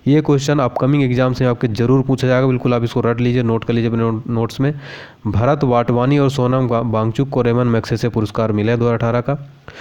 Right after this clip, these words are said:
और ये रेमन मैग्सेसे पुरस्कार की स्थापना हुई थी दोस्तों नाइनटीन फिफ्टी सेवन में।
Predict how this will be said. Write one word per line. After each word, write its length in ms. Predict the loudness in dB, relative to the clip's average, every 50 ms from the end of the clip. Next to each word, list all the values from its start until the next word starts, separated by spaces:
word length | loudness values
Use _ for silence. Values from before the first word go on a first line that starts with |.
| -18 -18 -8 -4 0
और 140 | 0 2
ये 240 | 4 4 4 4 4 2
रेमन 240 | 2 2 2 2
मैग्सेसे 360 | 2 2 2 0 0 0 0 0
पुरस्कार 340 | 0 0 0 2 0 0 0
की 120 | 0 -2
स्थापना 340 | -2 -2 -2 -2 0 0 0
हुई 80 | 0 2
थी 80 | 2
दोस्तों 240 | 0 0 0 0 0
नाइनटीन 340 | 0 0 0 0 0 -2 -2
फिफ्टी 260 | -2 -2 -2 -2 -2
सेवन 300 | -2 0 0 0 2 2
में। 180 | 2 0 -2